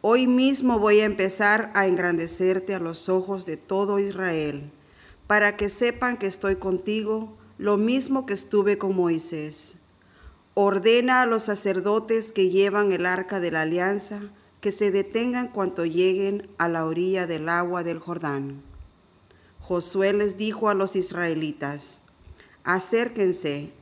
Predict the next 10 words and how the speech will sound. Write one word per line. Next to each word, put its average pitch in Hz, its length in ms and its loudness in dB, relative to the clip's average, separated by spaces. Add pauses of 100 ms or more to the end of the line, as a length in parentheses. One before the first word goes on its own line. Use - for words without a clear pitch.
(160)
a 175 140 2
escuchar 175 640 0
las 190 220 -2
palabras 180 640 0
del 160 160 -4
Señor, 180 680 -2 (100)
su - 260 -8
Dios". 151 560 -4 (420)
Y 196 120 0
prosiguió: 156 760 -4